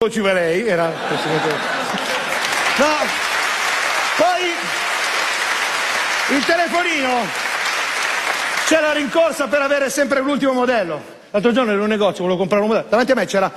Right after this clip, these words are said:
un cliente, è andato da, da, dall'impiegato e gli fa, "Buongiorno,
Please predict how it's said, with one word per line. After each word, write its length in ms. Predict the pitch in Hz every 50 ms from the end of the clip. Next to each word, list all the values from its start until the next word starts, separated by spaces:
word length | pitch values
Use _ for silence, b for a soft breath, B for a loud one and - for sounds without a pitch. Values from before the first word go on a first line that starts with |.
| B B B
un 120 | 202 208
cliente, 480 | - 214 214 190 151 135 131 - 156 117 - - B B B B B B B
è 80 | B
andato 280 | 220 226 269 226 - 185
da, 180 | 180 180 175
da, 160 | 175 175 170 165
dall'impiegato 760 | 151 165 165 160 156 170 165 180 190 262 262 202 180 165 165
e 40 | 165
gli 40 |
fa, 220 | 147 170 160 160 151 160 - - - -
"Buongiorno, 480 | - 165 165 160 190 185 170 156 139